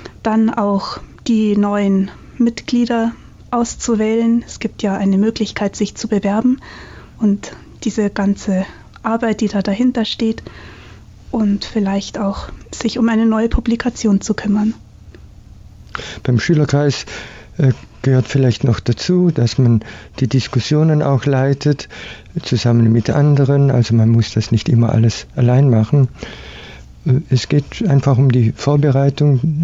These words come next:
Speaker 2: solcher Sitzungen und auch um die Nachbereitung und auch um Publikationen, die der Heilige Vater neuerdings, äh, gestattet oder bejaht.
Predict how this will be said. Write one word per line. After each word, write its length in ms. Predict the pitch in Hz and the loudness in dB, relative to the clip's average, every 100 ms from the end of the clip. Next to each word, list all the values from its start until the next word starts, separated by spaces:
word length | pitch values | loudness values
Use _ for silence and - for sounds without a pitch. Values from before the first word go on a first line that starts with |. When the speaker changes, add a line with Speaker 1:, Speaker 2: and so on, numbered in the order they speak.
| 131 | 0
Speaker 2:
solcher 280 | 135 123 123 | 0 0 0
Sitzungen 600 | 180 165 - 160 156 139 | 0 -2 2 4 4 4
und 200 | 110 - - - - | 0 -4 -20 -10 -2
auch 180 | 123 | 0
um 120 | 156 131 | 2 4
die 100 | 123 | 4
Nachbereitung 840 | 117 113 - 131 127 135 156 143 - - - - - - - - | 4 0 2 2 4 4 2 2 0 -12 -14 -16 -16 -18 -20 -2
und 280 | 165 165 185 | 2 4 2
auch 300 | 135 135 - | 2 2 0
um 380 | 190 139 139 127 - | 2 4 4 2 -4
Publikationen, 1120 | - 139 151 139 147 - 127 104 110 107 104 - - - - - - | 0 2 2 2 0 0 2 4 4 4 2 -2 -12 -12 -16 -18 -2
die 140 | 127 | 0
der 160 | 117 113 | 2 4
Heilige 300 | 110 113 113 | 4 2 0
Vater 400 | - 110 104 131 | 0 0 2 2
neuerdings, 720 | 123 110 113 113 131 127 - - - - - - - | 4 4 4 4 4 2 -2 -14 -20 -20 -20 -20 -4
äh, 140 | 131 127 - - | 0 0 -2 -8
gestattet 720 | - 143 113 104 120 - - 156 | -4 -2 0 0 0 -2 -6 -2
oder 200 | 123 123 | 0 2
bejaht. 600 | 127 101 90 90 - - | 2 2 4 2 -2 -16